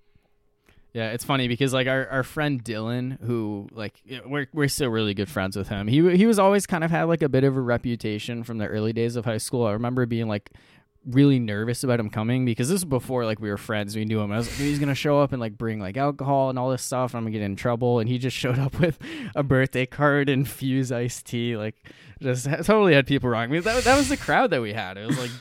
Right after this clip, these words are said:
you know, it, it was very much, like, fifty people just sitting around talking and drinking, like, soda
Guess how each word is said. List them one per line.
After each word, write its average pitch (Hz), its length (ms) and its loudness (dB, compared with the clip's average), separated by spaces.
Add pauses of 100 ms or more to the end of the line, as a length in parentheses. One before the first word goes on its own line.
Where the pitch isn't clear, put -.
(140)
you 139 140 -6
know, 117 160 -6
it, 117 260 -10
it 127 140 -8
was 143 180 2
very 143 300 4
much, 135 280 2
like, 110 380 -2 (120)
fifty 127 460 -2
people 120 400 2
just 110 260 -2
sitting 113 300 -4
around 110 340 -4
talking 101 520 -6
and 98 200 -6
drinking, 107 380 -6
like, 101 220 -10
soda 95 500 -4